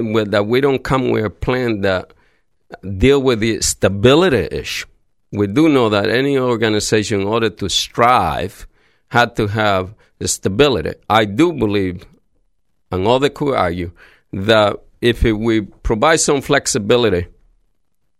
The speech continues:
in the system, that we can attract more family. For example, right now, if you are a family, let's say that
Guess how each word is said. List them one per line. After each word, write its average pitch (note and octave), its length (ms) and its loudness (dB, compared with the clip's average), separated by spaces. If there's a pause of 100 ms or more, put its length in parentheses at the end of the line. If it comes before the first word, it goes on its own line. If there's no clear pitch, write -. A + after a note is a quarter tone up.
(180)
in G#2+ 140 -4
the G#2 100 -2
system, A#2 480 0
that G#2 160 0
we G#2 160 -2
can A2 240 -2
attract G2+ 420 0
more A2 220 0
family. A#2+ 500 0
For C#3 220 2
example, B2+ 480 0
right D3+ 260 4
now, A2+ 420 4 (680)
if D3 280 4
you B2+ 400 2
are B2 380 4
a A2+ 100 2
family, B2 840 2 (180)
let's A2 440 -4
say A#2+ 200 4
that G#2+ 180 2